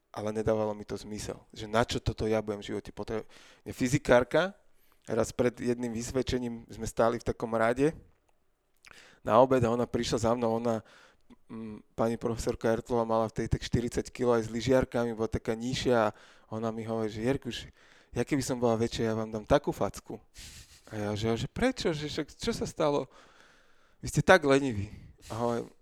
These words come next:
„A ja vám sľubujem, že s tou fyzikou nikdy nebudem nič robiť, že pokojne mi dajte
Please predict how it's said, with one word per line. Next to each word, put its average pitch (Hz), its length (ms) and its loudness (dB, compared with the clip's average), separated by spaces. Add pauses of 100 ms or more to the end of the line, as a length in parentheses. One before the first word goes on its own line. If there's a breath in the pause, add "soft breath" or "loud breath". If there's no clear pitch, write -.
„A 127 160 -4
ja 143 80 2
vám 151 160 -2
sľubujem, 156 400 -2
že 127 80 -6
s - 80 -12
tou 139 80 0
fyzikou 139 400 -2
nikdy 139 320 -2
nebudem 143 320 6
nič 131 80 0
robiť, 131 480 8
že - 100 -8 (300)
pokojne 160 400 8
mi - 80 8
dajte 143 320 2